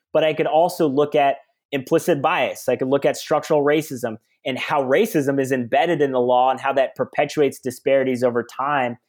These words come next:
Um, and so I love that opportunity. And so it was to go in the public interest, but I knew that, uh, be a lot of student loans and wasn't gonna be the traditional path of private law firm life.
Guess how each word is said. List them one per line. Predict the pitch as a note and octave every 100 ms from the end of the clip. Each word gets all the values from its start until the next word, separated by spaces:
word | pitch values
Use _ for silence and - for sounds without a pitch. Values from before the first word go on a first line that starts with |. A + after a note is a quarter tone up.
| _ - C3+
Um, | B2+ C3
and | C#3
so | D#3+
I | D#3+
love | D3+ D#3+ D#3
that | D3+
opportunity. | C3+ C3 A#2+ C#3+ C3+ B2+
And | A#2+
so | C3+
it | C#3
was | D3 -
to | D#3
go | D3 E3+
in | E3+
the |
public | D#3+ E3 D3+ D#3+
interest, | D3 D#3 C#3+
but | C#3
I | C3
knew | C#3+ F3+ C#3+
that, | C#3 C#3 - _ _ C3+
uh, | B2+ B2+ C3
be |
a | C#3+
lot | C#3+ D3+
of | C#3+
student | E3 C#3+ C3+
loans | C#3+ A#2+ A2
and | B2
wasn't | C3+ C3
gonna | B2+
be | B2
the | A#2
traditional | - B2+ A#2+ B2
path | - B2 A#2+
of | A#2+ -
private | B2+ A#2+ A#2+
law | A#2+ A#2
firm | G#2+
life. | G#2